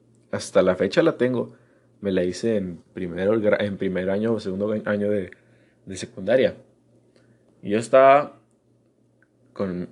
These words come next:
mis amigos Alberto, quien ya mencioné, y Daniel, eh, otro, otro amigo. Que, hey, se ganaron una mención en el podcast, pedazos. Celebren, o no sé,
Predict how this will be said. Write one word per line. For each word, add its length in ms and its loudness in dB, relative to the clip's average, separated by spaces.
mis 600 -8
amigos 460 -2
Alberto, 480 0
quien 180 -6
ya 80 -4
mencioné, 540 -4
y 140 -6
Daniel, 480 -8
eh, 380 -20
otro, 320 -20
otro 220 -16
amigo. 300 -8
Que, 320 2
hey, 440 4
se 180 -6
ganaron 320 2
una 200 2
mención 440 0
en 80 2
el 120 0
podcast, 680 -2
pedazos. 680 0
Celebren, 840 4
o 120 -12
no 140 -8
sé, 400 0